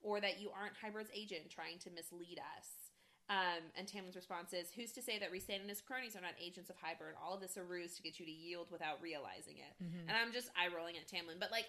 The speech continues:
Speaker 1: I'm appreciating that the other High Lords,
Speaker 2: Mm-hmm.
Speaker 1: even though maybe, like you're saying, Tamlin's arguments could be considered compelling based off of what they understand from Under the Mountain and before,
Speaker 2: Mm-hmm.
Speaker 1: they're still at least providing a good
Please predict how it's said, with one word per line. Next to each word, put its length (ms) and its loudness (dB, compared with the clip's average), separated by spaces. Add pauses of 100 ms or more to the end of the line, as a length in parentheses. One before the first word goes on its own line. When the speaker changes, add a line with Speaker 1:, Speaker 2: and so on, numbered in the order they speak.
Speaker 1:
I'm 140 10
appreciating 580 0
that 120 -6
the 160 -4
other 280 2
High 220 2
Lords, 480 2
Speaker 2:
Mm-hmm. 300 6
Speaker 1:
even 260 2
though 540 2 (720)
maybe, 320 4
like 220 4
you're 80 0
saying, 460 4
Tamlin's 400 0
arguments 440 -2
could 140 -4
be 80 -4
considered 480 -2
compelling 480 -4
based 220 -4
off 160 0
of 100 -6
what 220 -2
they 100 2
understand 640 -2
from 140 -10
Under 140 -4
the 120 -6
Mountain 240 -4
and 140 -8
before, 760 -4
Speaker 2:
Mm-hmm. 320 4
Speaker 1:
they're 140 4
still 260 2
at 140 4
least 240 -4
providing 420 2
a 60 -6
good 180 -2